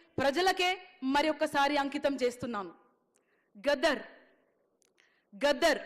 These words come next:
అనే ఓ యుద్ధ భూమి ఏమి చెప్పింది?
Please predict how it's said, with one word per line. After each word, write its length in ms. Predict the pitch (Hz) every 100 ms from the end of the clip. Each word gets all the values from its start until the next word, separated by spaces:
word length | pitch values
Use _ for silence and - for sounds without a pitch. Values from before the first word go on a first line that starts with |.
| - - _ _ _ _ _ _ _ _
అనే 260 | 247 240 247
ఓ 200 | 254 240
యుద్ధ 440 | 226 190 247 190
భూమి 460 | 302 233 262 247 269 - _ -
ఏమి 320 | 214 240 254 294
చెప్పింది? 460 | 294 294 269 180 175